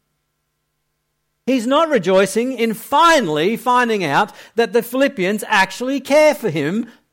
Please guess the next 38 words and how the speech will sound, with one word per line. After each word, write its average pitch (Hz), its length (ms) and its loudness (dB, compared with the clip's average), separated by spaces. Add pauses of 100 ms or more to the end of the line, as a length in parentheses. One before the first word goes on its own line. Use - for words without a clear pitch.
by 208 220 2
virtue 262 460 0
of 147 160 -2
this 139 180 -6
gift. - 420 -16 (280)
He 139 100 -8
tells 226 320 0
them, 147 140 -8
he 139 80 -8
says, 180 340 -4 (480)
"You, 262 140 -10
you, 233 300 -8
you 233 260 -8
always 233 400 2
were 135 100 -4
concerned, 139 540 -8
you 208 60 -8
just 180 200 -8
didn't 170 200 -12
have 151 120 -6
an 151 80 -6
opportunity 147 560 -8
to 170 160 -10
express 180 540 -10
it." - 260 -18 (420)
So 262 140 -6
he's 220 180 -4
known 247 440 -2 (160)
their 160 160 0
concern 143 480 -8
all 170 120 -4
the 175 60 -4
way 170 180 2
along. 113 420 -4 (1080)
He's 185 160 -12
not 269 180 -2
even 294 320 -4
re-, 220 220 -2